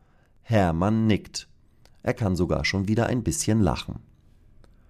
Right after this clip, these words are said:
Bevor der Koch zurück in die Mensa der Nachwuchsakademie geht,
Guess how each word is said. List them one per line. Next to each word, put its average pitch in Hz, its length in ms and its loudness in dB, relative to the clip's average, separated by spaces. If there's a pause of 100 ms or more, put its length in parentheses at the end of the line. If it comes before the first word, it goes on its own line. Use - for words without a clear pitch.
(520)
Bevor 139 380 6
der 170 160 4
Koch - 300 2
zurück - 420 -2
in 110 140 0
die 117 80 0
Mensa 85 600 -2
der 110 120 0
Nachwuchsakademie 104 920 0
geht, 117 360 -2